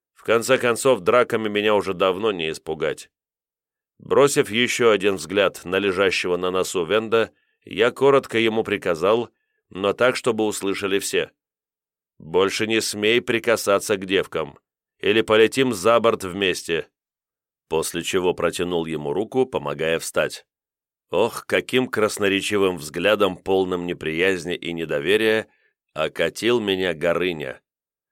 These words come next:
Однако, немного поколебавшись, он крепко сжал протянутую ладонь, рывком встал, пошатнувшись, а после не слишком внятно спросил:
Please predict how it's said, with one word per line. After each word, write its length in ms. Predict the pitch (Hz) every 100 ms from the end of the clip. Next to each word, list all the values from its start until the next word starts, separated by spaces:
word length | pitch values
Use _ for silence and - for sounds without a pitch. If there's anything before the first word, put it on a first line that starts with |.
| _
Однако, 500 | - 78 71 117 143 139
немного 420 | 123 117 120 110
поколебавшись, 920 | 110 - 95 82 87 117 - 131 -
он 200 | - 95
крепко 440 | 92 98 95 - 90
сжал 360 | 73 80 85
протянутую 640 | 76 82 76 80 80 73 76
ладонь, 460 | 71 73 90 110 107 _ _
рывком 560 | - 98 98 120 127
встал, 500 | 117 - 92 104 113 104 -
пошатнувшись, 880 | 98 104 104 104 110 - 107 98 - _ _ _ _
а 160 | - 80
после 460 | 110 135 - 135
не 140 | 117 95
слишком 500 | - 104 - 120 104
внятно 480 | 78 82 78 80
спросил: 580 | 80 - 92 - 82 69